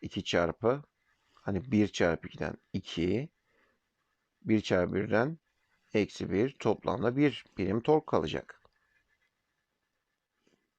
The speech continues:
Bir birim buradan. Hani, bu ne yapıyor? Buraya doğru çeviriyor. Bu ne yapıyor? Buraya doğru çeviriyor.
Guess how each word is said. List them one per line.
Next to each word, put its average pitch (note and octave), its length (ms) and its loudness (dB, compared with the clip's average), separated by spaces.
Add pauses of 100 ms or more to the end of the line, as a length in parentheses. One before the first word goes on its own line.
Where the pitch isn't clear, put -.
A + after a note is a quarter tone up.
(1700)
Bir A#2 240 4
birim G#2+ 340 2
buradan. G2 340 2 (960)
Hani, G2+ 240 2
bu G#2 100 4
ne G#2+ 60 6
yapıyor? G2+ 400 4
Buraya G2+ 320 6
doğru F#2 220 2
çeviriyor. - 540 -6 (1160)
Bu G#2 160 2
ne G#2 40 6
yapıyor? F#2+ 340 2
Buraya F#2 340 0
doğru G2+ 200 6
çeviriyor. G#2 580 2